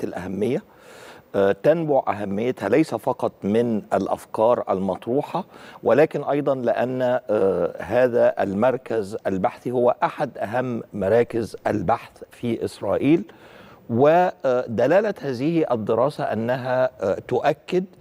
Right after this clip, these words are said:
أن هناك تعدد في الفكر، آه، لدى، آه، إسرائيل أو لدى النخبة الإسرائيلية فيما يتعلق بالورطة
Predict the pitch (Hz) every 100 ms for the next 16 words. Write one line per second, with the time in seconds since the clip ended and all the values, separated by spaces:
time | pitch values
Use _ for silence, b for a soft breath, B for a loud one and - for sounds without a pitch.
0 | B B B - 127 147 143 143 147 -
1 | - 107 123 143 151 - 117 117 175 110
2 | 101 82 - - - 127 - 104 87 -
3 | 135 - - 98 82 80 78 - - _
4 | _ _ - 107 113 104 90 80 - -
5 | 82 80 - - - 95 90 120 135 -
6 | 120 110 110 104 131 - 110 - 104 95
7 | 95 - 95 92 104 156 - B B B
8 | B 208 247 202 175 123 156 170 160 -
9 | 104 110 123 139 - 131